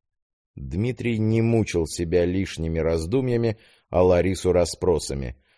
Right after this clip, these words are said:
Последнее, похоже, ей не понравилось, так как её переполняли чувства, хотелось выговориться и обязательно сопроводить зрелище своими комментариями.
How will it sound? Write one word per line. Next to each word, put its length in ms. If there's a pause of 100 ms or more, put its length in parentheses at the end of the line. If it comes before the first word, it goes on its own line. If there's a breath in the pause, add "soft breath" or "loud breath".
(140)
Последнее, 600
похоже, 460
ей 160
не 140
понравилось, 840
так 180
как 240
её 320
переполняли 840
чувства, 560 (260 soft breath)
хотелось 460
выговориться 920 (260 soft breath)
и 160
обязательно 640
сопроводить 640
зрелище 560
своими 400
комментариями. 1000